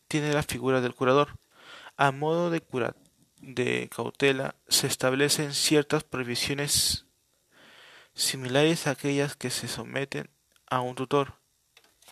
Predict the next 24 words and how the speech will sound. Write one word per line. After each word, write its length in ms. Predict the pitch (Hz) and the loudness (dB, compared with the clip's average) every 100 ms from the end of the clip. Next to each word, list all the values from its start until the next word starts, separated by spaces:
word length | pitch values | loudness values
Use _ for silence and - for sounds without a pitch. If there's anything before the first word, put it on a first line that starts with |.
| - - | -20 -10
Así, 300 | - 127 - | -2 2 4
el 100 | 151 | 2
curador 420 | - 131 131 143 | 2 2 4 4
no 100 | 127 | 2
puede 340 | 120 - 143 120 | -2 2 4 4
recibir 480 | 127 - 127 143 151 | -2 -4 -4 -4 0
li-, 220 | 143 127 _ _ | 0 -2 _ _
libera-, 1160 | 135 127 120 120 117 117 117 117 120 - - - _ | -6 -4 0 2 2 2 2 2 0 -4 -8 -18 _
liberalidades 1300 | 139 135 127 120 117 117 117 117 143 147 151 156 - - - | -6 -4 -2 0 0 -2 -2 4 6 6 2 -4 -8 -10 -6
a 100 | 123 | -4
título 580 | - 151 151 147 143 - | -2 -2 2 2 0 -2
gratuito 720 | 131 123 - 156 160 170 175 - - - - - - _ - | 0 0 0 -2 0 -2 -4 -8 -20 -20 -18 -18 -20 _ 0
del 160 | 120 | 2
sometido 460 | 117 123 117 - 127 | 2 0 -4 -2 -2
a 60 | |
curatela, 500 | 127 131 - 151 143 - - - | 2 2 2 2 0 -6 -20 -16
adquirir 480 | - 127 - 143 147 | -6 -6 0 0 0
bienes 480 | 135 156 160 165 - | 0 0 0 0 0
o 80 | 135 | 0
venderlos 800 | 123 120 139 139 143 147 - - | -2 0 2 2 0 0 -2 0
al 180 | 135 131 | 0 0
sometido 520 | - 127 117 131 123 | -2 -6 -10 -6 -6
a 20 | |
curatela. 560 | - 127 127 160 143 | -4 -4 2 2 2